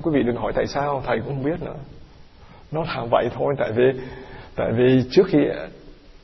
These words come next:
ăn cái đó rồi, Đức Phật nhập, nhập định như vậy. Rồi ăn cái của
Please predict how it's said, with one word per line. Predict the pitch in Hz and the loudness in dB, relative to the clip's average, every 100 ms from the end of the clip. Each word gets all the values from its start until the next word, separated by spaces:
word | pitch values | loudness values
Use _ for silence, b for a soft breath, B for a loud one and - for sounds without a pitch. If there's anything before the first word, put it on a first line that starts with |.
| - - _ _ - - - | -20 -20 _ _ -20 -20 -6
ăn | 135 139 | -4 -2
cái | 139 | 0
đó | 127 131 | 0 0
rồi, | 123 110 | 0 0
Đức | 147 | 0
Phật | - 120 | -2 -6
nhập, | 117 120 - - - - - - - - - - - | -4 -6 -6 -16 -20 -20 -20 -20 -20 -20 -20 -16 -8
nhập | 117 120 | -6 0
định | 113 120 | 0 0
như | 117 | -2
vậy. | 110 - - - B B B B - | -2 -4 -10 -20 B B B B -8
Rồi | 120 113 117 - - | -2 -2 -4 -8 -2
ăn | 131 139 127 | -2 0 0
cái | 147 147 | -2 -2
của | 117 | -6